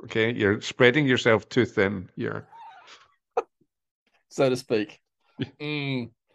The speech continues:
Speaker 2: maybe. Oh, I still prefer mine.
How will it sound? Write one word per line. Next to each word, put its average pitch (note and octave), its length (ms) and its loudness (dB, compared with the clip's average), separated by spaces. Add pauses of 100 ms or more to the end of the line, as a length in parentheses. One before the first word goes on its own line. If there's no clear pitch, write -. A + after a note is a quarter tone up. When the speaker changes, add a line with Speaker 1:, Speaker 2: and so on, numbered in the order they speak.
(240)
Speaker 2:
maybe. B2 560 -2 (840)
Oh, F#3 120 2
I A3 140 4
still A3 200 2
prefer F#3 380 2
mine. E3+ 500 0